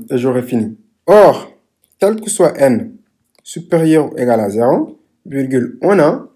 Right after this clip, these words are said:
un moins un demi à la puissance n qui est plus petit ou égal à,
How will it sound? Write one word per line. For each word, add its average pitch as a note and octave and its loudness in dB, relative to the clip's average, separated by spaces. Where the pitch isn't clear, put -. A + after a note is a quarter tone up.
un F3 2
moins C#3+ -2
un E3+ 0
demi D3 2
à C3+ -2
la D#3 4
puissance - -8
n C#3+ -2
qui - -10
est - -10
plus C#4+ -6
petit A3 -2
ou D3 0
égal C#3+ 0
à, C#3+ -2